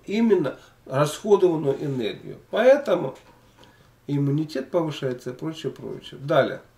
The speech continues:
Опять у нас, значит, записки голодающего, комментарии Елены Петер. Вот я разъясняю. Она пишет:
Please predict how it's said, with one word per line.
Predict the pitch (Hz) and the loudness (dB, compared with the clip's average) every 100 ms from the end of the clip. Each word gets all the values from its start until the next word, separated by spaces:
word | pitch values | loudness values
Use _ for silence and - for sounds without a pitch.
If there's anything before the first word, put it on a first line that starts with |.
| _ _ - | _ _ -6
Опять | 165 - 175 139 | -4 4 4 4
у | 139 | 0
нас, | 135 131 | 2 0
значит, | 127 127 - 131 | 0 -4 -4 -8
записки | 143 143 160 151 135 - 135 127 123 139 | -4 -2 -2 -4 -6 -6 -6 -4 -6 -6
голодающего, | 139 135 135 143 208 226 220 - 180 175 175 170 | -2 2 2 2 2 2 0 0 2 4 4 0
комментарии | - 127 127 131 - 185 196 185 170 160 | -4 -2 -2 -4 0 2 4 4 2 0
Елены | 139 120 131 156 170 151 | -2 -4 -2 -2 -2 -4
Петер. | - - 101 90 180 - _ 208 | -8 -10 -10 -10 -16 -20 _ -20
Вот | 123 110 135 165 | -14 -8 -6 -4
я | 139 131 135 | -2 0 0
разъясняю. | 135 143 139 147 147 131 90 76 - _ _ _ - - - - _ _ | 0 -2 -2 -4 -6 -6 -6 -8 -16 _ _ _ -20 -20 -20 -20 _ _
Она | 135 143 208 | -4 2 2
пишет: | 226 - 131 117 110 - 104 - | 0 -4 -6 -4 -4 -8 -10 -14